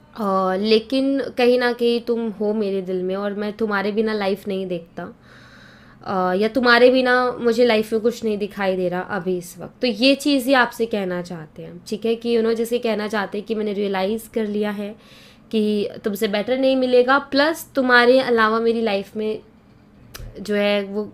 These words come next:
अब तुम्हारे अलावा अगर कोई और आता है तो वो खुशी नहीं होगी जो तुम्हारे साथ होगी। तो ये सब कुछ जैसे कि वो आपसे, अ, कहना चाहते हैं।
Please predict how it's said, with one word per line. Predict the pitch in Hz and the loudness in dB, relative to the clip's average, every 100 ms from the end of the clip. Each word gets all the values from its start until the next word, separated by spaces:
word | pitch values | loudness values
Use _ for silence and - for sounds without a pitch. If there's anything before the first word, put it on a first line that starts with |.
| - | -12
अब | 220 - | -10 -2
तुम्हारे | 269 262 262 262 - - | 4 6 6 2 -2 -6
अलावा | 226 220 226 226 | -2 4 4 4
अगर | 247 247 | 4 2
कोई | 254 | 2
और | 233 226 | 0 2
आता | 214 208 220 | 0 0 -6
है | |
तो | 220 | -2
वो | 226 240 | 0 0
खुशी | 240 226 214 202 | 2 -2 -2 -6
नहीं | 208 | -4
होगी | 196 180 208 | -4 -6 -4
जो | 220 | -4
तुम्हारे | 214 190 175 | -4 -6 -6
साथ | 175 170 - | -12 -16 -18
होगी। | 185 196 - - - - - - | -18 -18 -20 -20 -20 -20 -20 -8
तो | - | 0
ये | 277 311 | 2 2
सब | 330 311 | 2 -2
कुछ | - 294 | 0 0
जैसे | 262 247 262 | 2 2 0
कि | 240 254 | -2 2
वो | 240 | 2
आपसे, | 220 - 233 262 | 2 -2 -2 -4
अ, | - 202 196 190 190 | -6 -2 0 0 -2
कहना | 202 208 208 202 | -4 -4 -2 -4
चाहते | 208 185 180 180 | -4 -8 -6 -8
हैं। | 185 190 | -6 -8